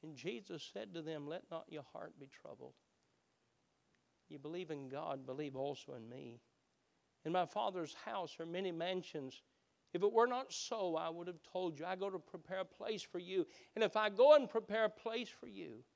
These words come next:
I'll come and receive you, that where I am, there you may be also." Things are changing. If you're not careful, you'll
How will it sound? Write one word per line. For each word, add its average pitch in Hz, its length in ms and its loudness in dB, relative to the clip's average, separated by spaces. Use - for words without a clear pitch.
I'll 131 80 -6
come 165 220 -2
and 131 100 -8
receive 139 540 -8
you, 127 100 -10
that - 140 -6
where 135 240 -4
I 143 180 -4
am, 127 180 -10
there 135 400 -6
you 131 120 -8
may 117 220 -8
be 113 200 -12
also." 113 600 -10
Things 220 280 -6
are 196 80 -4
changing. 196 500 -8
If 147 120 -8
you're 170 120 -6
not 180 260 -6
careful, 196 320 -6
you'll 175 380 0